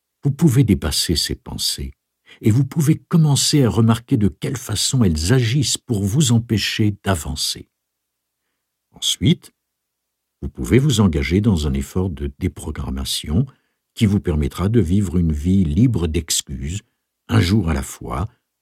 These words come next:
un miracle à la fois, une nouvelle croyance à la fois.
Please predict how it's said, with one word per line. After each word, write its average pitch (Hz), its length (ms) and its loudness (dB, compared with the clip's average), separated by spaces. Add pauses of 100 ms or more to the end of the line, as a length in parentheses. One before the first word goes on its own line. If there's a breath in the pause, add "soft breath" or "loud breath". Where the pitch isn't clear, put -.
un 113 120 2
miracle 120 500 2
à 95 60 2
la 85 120 0
fois, 80 420 -2 (500 soft breath)
une 131 340 6
nouvelle 127 480 4
croyance 73 800 -4 (120)
à 113 100 0
la 85 120 -2
fois. - 360 -18